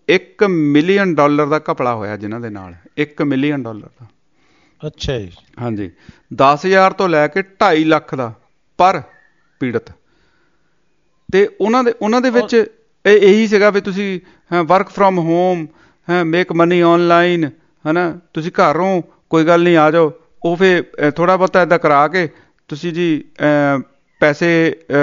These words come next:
Speaker 1: ਉਹ ਦੇ ਦੇਣੇ ਥੋੜ੍ਹੇ ਜਿਹੇ, ਤੁਸੀਂ ਇੰਨੇ ਪੈਸੇ ਜਮ੍ਹਾਂ ਕਰਾਓ, ਤੁਹਾਡੇ ਇੰਨੇ ਪੈਸੇ ਫਿਰ ਤੁਹਾਨੂੰ ਵ-, ਵਧਾ ਕੇ
Speaker 2: ਤੁਹਾਡੇ ਖਾ-, ਖਾ-, ਖਾ-, ਖਾਤੇ 'ਚ ਪਾ ਦੇਣੇ, ਤੁਹਾਡੇ ਕ-, ਡਿਟੇਲ ਲੈ ਲੈਣੀਆਂ ਸਾਰੀਆਂ ਹੀ।
Speaker 1: ਨਹੀਂ, ਪਹਿਲਾਂ ਆਪਣਾ ਡਿਟੇਲ ਦੇ ਦੇਣਾ ਵੀ ਤੁਸੀਂ, ਤੁਹਾਨੂੰ ਕੰਮ ਦੇ ਦੇਣਾ ਥੋੜ੍ਹਾ ਜਿਹਾ,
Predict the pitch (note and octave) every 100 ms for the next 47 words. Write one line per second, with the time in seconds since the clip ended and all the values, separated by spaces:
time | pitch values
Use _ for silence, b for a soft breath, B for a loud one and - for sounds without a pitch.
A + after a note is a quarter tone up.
0 | C#3+ - D3+ C#3+ C#3 C#3+ C#3 C#3 D3+ E3+
1 | C#3 C3 C#3+ D#3+ D#3 E3 E3 E3 E3+ F3+
2 | E3 D#3+ E3 E3+ D3+ C#3+ D3 C#3+ C#3+ D3+
3 | C#3+ C#3+ C#3+ - D#3 C3 C3 C3 D3+ E3+
4 | C#3 F#3 F#3 - F3 D3+ - G3+ _ _
5 | - G3 F#3 G3+ G#3+ B3 A3+ G#3+ F#3 F#3+
6 | G3+ E3+ G3 G3 F#3+ F3 G3+ G3+ G#3 G3+
7 | G3 E3+ D#3+ E3 E3+ D3+ D#3 E3 D#3+ C3+
8 | G3 G3 F3+ D3 - C#3+ E3 F#3+ - F3+
9 | F3+ D#3 F3 E3+ D#3 C#3 C#3 C3+ D3 -
10 | D#3+ D#3 D3+ D3+ D#3+ C#3 B2 B2 B2+ C3+
11 | C#3 A#2+